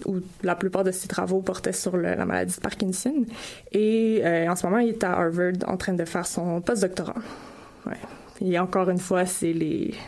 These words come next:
maladies neurologiques qui, euh, qui prédominent la plupart de ses projets de recherche, mais il y en a plusieurs, bien sûr. Donc, euh, ça, ça, ça permet de aussi évoluer là-dedans. Ça nous, ça nous laisse, euh, on baigne toujours dans,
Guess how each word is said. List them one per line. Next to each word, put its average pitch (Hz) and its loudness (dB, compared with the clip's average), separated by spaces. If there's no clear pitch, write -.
maladies 175 0
neurologiques 170 -2
qui, - -6
euh, 226 -6
qui - -12
prédominent 196 6
la 170 4
plupart 196 2
de 196 4
ses 190 2
projets 175 2
de 175 0
recherche, 170 0
mais 190 2
il - 2
y 165 0
en - 0
a 160 0
plusieurs, 185 -2
bien 190 -2
sûr. 254 -2
Donc, 180 -2
euh, - -2
ça, - -4
ça, 170 0
ça 185 -4
permet 180 2
de 185 2
aussi - -2
évoluer 190 2
là-dedans. 190 0
Ça 202 -4
nous, 170 0
ça - -2
nous 180 2
laisse, 196 0
euh, 180 2
on 185 4
baigne 214 6
toujours 220 4
dans, 175 4